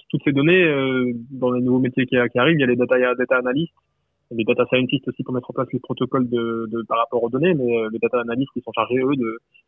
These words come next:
voilà, de plonger dans les données et de, d'en ressortir du sens, au final. Parce que la donnée, comme plein d'autres éléments, est une information.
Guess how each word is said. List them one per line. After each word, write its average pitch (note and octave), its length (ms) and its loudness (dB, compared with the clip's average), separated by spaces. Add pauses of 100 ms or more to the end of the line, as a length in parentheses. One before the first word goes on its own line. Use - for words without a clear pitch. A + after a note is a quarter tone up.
(120)
voilà, B2 140 2
de A#2 80 -4
plonger B2 280 -2
dans B2 120 0
les A#2+ 100 -2
données C3+ 340 2
et C3 40 0
de, A#2+ 220 0 (140)
d'en A#2 120 0
ressortir A#2 380 -2
du B2 100 2
sens, E3+ 300 0
au C#3 60 -10
final. C3 260 -4 (380)
Parce - 140 -14
que C3+ 80 -2
la C3+ 160 2
donnée, C#3+ 440 4
comme B2+ 200 0
plein C3+ 160 2
d'autres C3 340 2
éléments, C3 440 0
est B2+ 160 -2
une B2 80 -2
information. C3 500 0